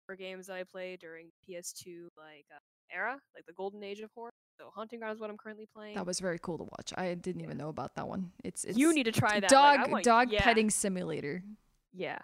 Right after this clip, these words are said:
Speaker 1: like, I, I wanna see you play that,
Speaker 2: Okay,
Speaker 1: actually.
Speaker 2: yes.
Speaker 1: Stop coming to my streams.
Speaker 2: <laughs> I'll,
Speaker 1: You have to play it. <laughs>
Speaker 2: <laughs> I'll put it on my list. <laughs>
Speaker 1: Um, um, I, again, like, a lot of what I discuss is Japanese society. Um,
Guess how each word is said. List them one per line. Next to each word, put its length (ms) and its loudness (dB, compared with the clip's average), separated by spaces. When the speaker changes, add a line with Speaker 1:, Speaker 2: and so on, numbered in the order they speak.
Speaker 1:
like, 120 -8
I, 180 2
I 120 2
wanna 180 0
see 120 -4
you 180 -12
play 180 -14
that, 140 -14
Speaker 2:
Okay, 100 -12
Speaker 1:
actually. 340 -14
Speaker 2:
yes. 340 -2
Speaker 1:
Stop 120 0
coming 160 4
to 60 4
my 80 6
streams. 460 2
Speaker 2:
<laughs> 20 -8
I'll, 160 8
Speaker 1:
You 100 10
have 100 2
to 80 -8
play 300 0
it. 460 2
<laughs> 0 -
Speaker 2:
<laughs> 100 -8
I'll 100 8
put 260 0
it 100 2
on 140 4
my 140 0
list. 540 0
<laughs> 880 -4
Speaker 1:
Um, 360 2
um, 640 2
I, 120 0
again, 320 -4
like, 200 -8
a 60 -2
lot 220 2
of 120 -4
what 140 -4
I 80 -2
discuss 480 -6
is 100 -16
Japanese 320 -18
society. 880 -4
Um, 300 -14